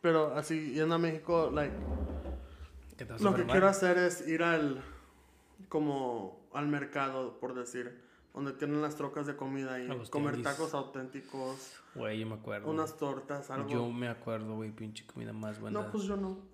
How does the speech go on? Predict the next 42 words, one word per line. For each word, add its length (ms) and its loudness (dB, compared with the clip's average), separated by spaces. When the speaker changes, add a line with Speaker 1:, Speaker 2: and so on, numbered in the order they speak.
Speaker 2:
<laughs> 320 4
Yo 140 2
sí 140 0
me 100 0
acuerdo, 400 0
güey, 120 -4
tortas 480 -4
de 80 -4
tamal, 480 -4
güey. 220 -4
¿Tú 100 -8
has, 100 -6
has 260 -4
probado 280 0
tortas 220 -2
de 60 -2
tamal, 280 -2
güey? 140 -2
Speaker 1:
No. 200 -10
Speaker 2:
Tortas 360 -4
de 60 -4
plátano, 400 -2
Speaker 1:
Un 60 2
tamal 320 6
Speaker 2:
güey. 20 -8
Speaker 1:
con 420 2
Speaker 2:
Una, 420 8
un 240 8
tamal 480 12
adentro 420 6
Speaker 1:
¿Adentro 180 6
Speaker 2:
de 40 8
un 60 8
Speaker 1:
de 60 8
una 20 -
Speaker 2:
bolillo. 400 8
Speaker 1:
torta? 260 -4
Speaker 2:
Adentro 220 0
de 60 4
un 80 2
bolillo, 420 0
güey. 140 -8